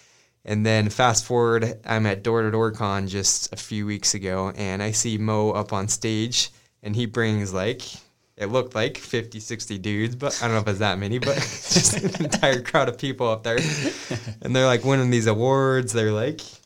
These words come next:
going nuts. Um, he's got this whole, like, Wolf of Wall Street vibe and <laughs> all these dudes. I'm like, "Where did this guy come from?"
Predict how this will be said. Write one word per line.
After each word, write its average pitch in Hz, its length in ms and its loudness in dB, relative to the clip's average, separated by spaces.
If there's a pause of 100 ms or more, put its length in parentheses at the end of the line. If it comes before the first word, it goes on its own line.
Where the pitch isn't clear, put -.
(220)
going 117 340 2
nuts. 123 680 0
Um, 104 380 0
he's 117 160 -2
got 113 200 0
this 107 180 -2
whole, 110 180 0
like, 104 360 -2
Wolf 110 280 -2
of 101 100 0
Wall 101 200 2
Street 101 320 -4
vibe 101 440 -2
and 165 1000 0
<laughs> - 20 -8
all 123 160 4
these 110 180 2
dudes. 110 640 -2
I'm 117 160 -4
like, 107 160 0
"Where 117 160 2
did 160 120 0
this 156 160 0
guy 135 180 0
come 127 280 -4
from?" 120 340 -2